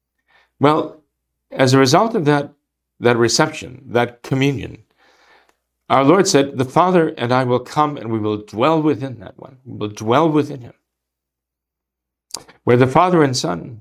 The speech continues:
are, the love between them, the Holy Ghost must also be. And so it is true, the Holy Ghost actually dwells in those who are in the state of grace, as we all, Catholics, Christians, should be,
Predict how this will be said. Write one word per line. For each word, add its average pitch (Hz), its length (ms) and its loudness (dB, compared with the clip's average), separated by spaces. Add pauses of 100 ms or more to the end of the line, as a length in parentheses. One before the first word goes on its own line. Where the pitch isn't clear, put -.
(140)
are, 113 480 0
the 107 140 0
love 143 260 0
between 127 360 -6
them, 123 260 -20 (840)
the 117 140 2
Holy 143 200 4
Ghost 127 440 -2
must 104 320 -12
also 101 400 -4
be. 110 340 -10 (1080)
And 104 140 -2
so 139 180 4
it 135 60 4
is 131 160 2
true, 156 220 2
the 117 100 0
Holy 127 200 0
Ghost - 220 -6
actually 127 260 -6
dwells 123 380 0
in 143 120 -2
those 107 260 0
who 113 60 -4
are 113 40 2
in 107 60 -2
the 98 80 -4
state 113 220 0
of 113 100 -6
grace, 107 480 -10 (760)
as 104 260 0 (120)
we 113 240 4
all, 110 440 -2 (460)
Catholics, - 540 -4
Christians, - 400 -6
should 139 280 0
be, 110 280 -10